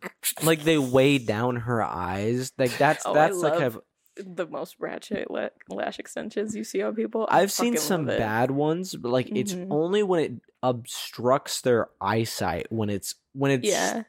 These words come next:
Speaker 2: fucking laughable how bad
Speaker 3: And then,
Speaker 2: it
Speaker 3: like, the
Speaker 2: is.
Speaker 3: lash
Speaker 1: Yeah.
Speaker 3: artist will, like, post pictures of it on Instagram, and their eyes are all red, and they can barely open their eyelids and shit. I love that.
Speaker 2: And their eyeshadow is always the brightest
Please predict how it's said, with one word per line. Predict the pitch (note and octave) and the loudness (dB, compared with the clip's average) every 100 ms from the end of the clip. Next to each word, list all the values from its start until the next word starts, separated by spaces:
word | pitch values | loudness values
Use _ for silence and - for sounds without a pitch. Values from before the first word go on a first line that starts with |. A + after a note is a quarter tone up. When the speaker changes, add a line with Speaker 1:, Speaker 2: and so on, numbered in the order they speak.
| _ | _
Speaker 2:
fucking | - E3 - D3+ A#2+ | 4 4 4 0 2
laughable | G#2+ A2+ A#2+ - G#2+ G2 | 2 2 2 0 0 0
how | F2 G#2 | -2 -4
bad | - | 0
Speaker 3:
And | A3+ | 2
then, | A#3+ | 2
Speaker 2:
it | |
Speaker 3:
like, | A#3 A3+ | 0 0
the | A#3 | 2
Speaker 2:
is. | |
Speaker 3:
lash | G#3 E3 G#3 | 2 0 2
Speaker 1:
Yeah. | |
Speaker 3:
artist | - G3 G3+ | 0 0 0
will, | G3 | 0
like, | F#3+ F3+ | 0 0
post | - F#3+ F#3+ | -4 -6 -6
pictures | - E3+ - F#3 | -8 -6 -4 -2
of | F#3 | -2
it | G3 | -2
on | G3+ G3+ | -2 -4
Instagram, | G#3 - G3+ | -6 -4 -4
and | G3 | -2
their | F#3+ - | -2 0
eyes | F#3 F#3+ | 0 0
are | F3+ F#3 | 0 0
all | G3 G3 | 0 -2
red, | F#3 F3 F#3+ | -4 -4 -2
and | F3+ F3 | -2 -6
they | |
can | F3 F3+ | -4 -6
barely | D#3+ E3 E3 F3+ F3 | -2 -2 0 0 0
open | - F3 | -2 -4
their | F3 F3 | -6 -4
eyelids | F3+ F#3+ F3+ F3+ F#3 | -4 -4 -4 -4 -4
and | G#3 | -6
shit. | A3 A3+ - | -2 -2 -2
I | G3+ | -4
love | - - A3 - | -4 -4 -6 -4
that. | C3+ | 0
Speaker 2:
And | C3 | 2
their | C3 | 2
eyeshadow | A#2+ B2 B2 - B2 B2 | 2 2 2 4 4 6
is | A#2+ A2+ | 4 2
always | A#2 A#2 A#2 | 0 2 0
the | - | -2
brightest | G#2+ - G#2+ G#2+ G2+ G2+ F#2+ - | -4 -4 -6 -2 0 0 -2 -6